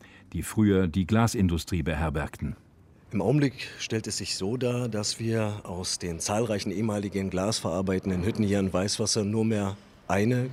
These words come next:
Speaker 2: größere Firma übrig haben und das ist Stölzle Glas mit der Gebrauchsglasherstellung. Ansonsten ist von den Überbleibseln der Weißwasseraner Glasindustrie nunmehr die Hülle übrig geblieben, an einigen Orten noch nicht mal mehr das. Und die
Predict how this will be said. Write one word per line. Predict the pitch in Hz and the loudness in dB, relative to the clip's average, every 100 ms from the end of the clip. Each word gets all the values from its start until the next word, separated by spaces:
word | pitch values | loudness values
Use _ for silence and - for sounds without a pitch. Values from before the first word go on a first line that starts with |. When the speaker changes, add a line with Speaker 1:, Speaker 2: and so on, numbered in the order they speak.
| - | -4
Speaker 2:
größere | 101 120 - 120 | 0 0 0 -4
Firma | - 113 113 | -2 0 0
übrig | 113 117 127 120 | -2 -2 0 0
haben | 113 117 107 | 2 2 2
und | 104 | 0
das | 104 - | 0 -2
ist | 101 - - - | -2 -4 -4 -6
Stölzle | - 90 95 - 120 | -2 0 0 0 0
Glas | 117 127 143 - - - - - - | -2 -2 -2 -4 -6 -18 -18 -18 -14
mit | 107 - | -6 -4
der | 90 | -2
Gebrauchsglasherstellung. | 87 87 95 123 113 117 107 - 120 120 | 0 0 0 -2 0 2 2 4 4 4
Ansonsten | 95 104 110 113 - 127 123 - | 2 2 2 2 0 0 0 -2
ist | 110 - - | -2 -2 -4
von | - 101 92 | -2 0 2
den | 90 92 92 - - - - | 2 0 -4 -14 -20 -20 -6
Überbleibseln | 123 127 110 117 - 113 | 0 2 2 0 0 2
der | 104 92 | 4 4
Weißwasseraner | 95 - 110 92 98 101 | 2 0 -2 0 2 2
Glasindustrie | 90 87 101 104 107 101 - 117 113 | 0 0 0 -2 -4 -6 -6 -6 -4
nunmehr | 117 113 120 120 117 117 110 104 - - - - - - 143 | -4 -4 -2 0 2 2 0 -4 -12 -20 -20 -20 -20 -4 4
die | |
Hülle | 135 160 | 6 6
übrig | 131 117 117 | 6 2 0
geblieben, | 113 98 104 98 | 0 0 2 2
an | 98 | 0
einigen | 101 120 127 117 | 2 2 2 0
Orten | 104 120 120 | 0 0 -2
noch | 107 | -2
nicht | 117 113 | -2 0
mal | |
mehr | 107 107 95 | 0 0 0
das. | 73 - - - - - - - | -2 -2 -4 -6 -10 -16 -20 -10
Und | 92 92 87 - | -6 -4 -6 -6
die | 98 87 | -6 -4